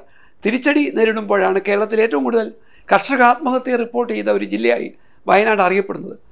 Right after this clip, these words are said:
ഇത്തരം കർഷകരുടെ പ്രതിസന്ധികൾ ഉണ്ടാക്കിയെടുത്തത് നമുക്കറിയാവുന്നതുപോലെ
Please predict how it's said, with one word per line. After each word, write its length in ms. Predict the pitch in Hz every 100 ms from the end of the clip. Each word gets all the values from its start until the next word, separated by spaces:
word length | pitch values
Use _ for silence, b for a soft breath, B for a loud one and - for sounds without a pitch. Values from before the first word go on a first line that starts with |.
| - -
ഇത്തരം 220 | 180 269 277
കർഷകരുടെ 500 | 240 302 302 285 269 269 b b
പ്രതിസന്ധികൾ 580 | - 226 269 285 277 277 254
ഉണ്ടാക്കിയെടുത്തത് 720 | 269 277 269 233 226 190 165 - - -
നമുക്കറിയാവുന്നതുപോലെ 800 | 226 240 226 220 214 107 107 123